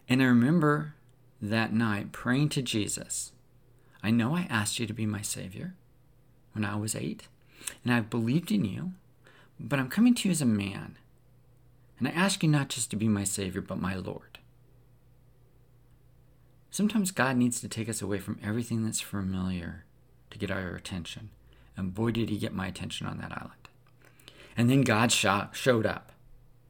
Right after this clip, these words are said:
And he changed my heart. And I read this scripture in Romans.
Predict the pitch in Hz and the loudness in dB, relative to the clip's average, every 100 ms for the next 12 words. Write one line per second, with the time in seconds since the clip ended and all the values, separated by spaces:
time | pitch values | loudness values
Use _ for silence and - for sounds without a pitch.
0 | - - - - - - - 131 160 180 | -20 -20 -20 -20 -20 -14 -2 2 2 4
1 | 185 165 165 - 214 123 - - - _ | 4 2 -2 -2 -4 -4 -10 -20 -20 _
2 | - - - - - - - - _ - | -20 -20 -20 -20 -20 -20 -20 -20 _ -20
3 | - - - - 160 156 139 139 208 240 | -20 -20 -8 4 6 6 4 4 4 4
4 | - 170 175 - 135 131 123 117 95 95 | 2 2 4 2 0 0 0 2 2 0
5 | 95 101 - - | -2 -6 -8 -10